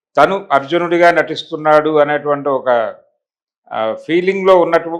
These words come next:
ఉన్నటువంటి సందర్భంలో, "లేదు, అభయమీ లేదు, మీరు వెళ్ళిపోవచ్చు" అని చెప్పడం ఆయన్ని గాయపరిచింది. ఈ గాయపడ్డాను అనే విషయాన్ని వాళ్ళకి అర్థం చేయించాలి అనే అభిప్రాయం కలిగించింది. దాంతో ఆయన కొంచెం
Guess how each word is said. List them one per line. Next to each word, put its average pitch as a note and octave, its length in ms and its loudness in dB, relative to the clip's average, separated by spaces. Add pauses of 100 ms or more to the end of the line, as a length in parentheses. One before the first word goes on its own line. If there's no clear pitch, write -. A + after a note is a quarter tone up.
(140)
ఉన్నటువంటి D#3 560 -4
సందర్భంలో, D3+ 920 -2 (800)
"లేదు, E3+ 280 2
అభయమీ E3 420 4
లేదు, E3+ 560 0
మీరు C#3 260 -4
వెళ్ళిపోవచ్చు" E3 640 -2
అని D#3+ 120 0
చెప్పడం D#3 640 -2 (440)
ఆయన్ని C3+ 380 -2
గాయపరిచింది. E3+ 960 2 (580)
ఈ C#3 280 -8
గాయపడ్డాను F3+ 680 4
అనే E3+ 200 0
విషయాన్ని F3 420 -4
వాళ్ళకి D#3+ 240 2
అర్థం C3+ 280 -2
చేయించాలి E3 680 -2
అనే D3 160 0
అభిప్రాయం E3 520 0
కలిగించింది. C#3+ 580 -8 (920)
దాంతో F3+ 760 2 (640)
ఆయన E3 200 4
కొంచెం D3+ 540 -4